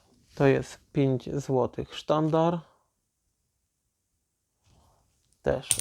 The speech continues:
falsyfikat. Tu mamy sztabkę. Pięć gramów. Oryginalne sztabki mają tutaj numer certyfikatu na dole.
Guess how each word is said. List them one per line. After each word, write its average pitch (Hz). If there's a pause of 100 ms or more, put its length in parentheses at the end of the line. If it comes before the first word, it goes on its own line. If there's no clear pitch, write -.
(140)
falsyfikat. 165 (320)
Tu 143
mamy 123
sztabkę. 151 (1200)
Pięć 139
gramów. 143
Oryginalne 147
sztabki -
mają 127
tutaj 127
numer 131 (760)
certyfikatu 131
na 139
dole. 147